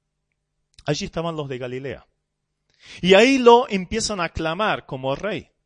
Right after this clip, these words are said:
Ya había pasado otra vez que lo querían hacer rey. ¿Recuerdan en la alimentación de los, de los cinco mil? Eh, la alimentación milagrosa. También lo habían querido hacer rey.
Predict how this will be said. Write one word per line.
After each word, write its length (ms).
Ya 160
había 220
pasado 320
otra 240
vez 160
que 100
lo 120
querían 300
hacer 220
rey. 180
¿Recuerdan 440
en 100
la 80
alimentación 640
de 140
los, 680
de 140
los 160
cinco 240
mil? 260
Eh, 720
la 320
alimentación 480
milagrosa. 480
También 380
lo 160
habían 240
querido 240
hacer 200
rey. 300